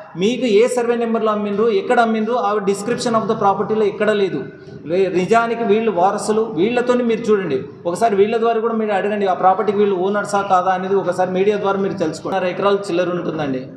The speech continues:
ల్యాండ్, అది టెన్ థర్టీ సెవెన్, టెన్ ఫార్టీ సర్వే నెంబర్కు క్లియర్గా. So, దాని లోపల వీళ్ళు ఏదైతే చూపిస్తున్నారో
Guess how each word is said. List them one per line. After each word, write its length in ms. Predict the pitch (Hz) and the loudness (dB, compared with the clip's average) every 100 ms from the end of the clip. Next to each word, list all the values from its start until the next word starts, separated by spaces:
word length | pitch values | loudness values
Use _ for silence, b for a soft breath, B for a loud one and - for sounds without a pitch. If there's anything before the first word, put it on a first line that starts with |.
| - | -8
ల్యాండ్, 320 | 147 160 151 139 - | -4 -2 -2 -4 -2
అది 180 | 151 170 | -2 0
టెన్ 240 | 165 185 196 | 2 0 0
థర్టీ 220 | 175 196 | -2 -2
సెవెన్, 280 | - 196 208 | -2 -2 -2
టెన్ 200 | 190 180 | -2 -2
ఫార్టీ 280 | 175 170 170 | 0 0 -2
సర్వే 260 | 156 147 | -4 -4
నెంబర్కు 380 | 147 139 131 - - - - _ | -4 -4 -4 -6 -14 -18 -20 _
క్లియర్గా. 760 | 165 180 190 175 156 - - - - - 220 | -2 0 0 0 -2 -2 -8 -14 -16 -4 -2
So, 60 | |
దాని 360 | 180 147 196 220 | 2 2 2 0
లోపల 480 | 220 202 202 254 156 | 0 0 0 -2 0
వీళ్ళు 260 | 208 247 | 0 2
ఏదైతే 480 | 226 220 226 226 220 202 | 4 4 2 0 -2 0
చూపిస్తున్నారో 640 | 208 214 208 180 160 | -2 -2 -2 0 -2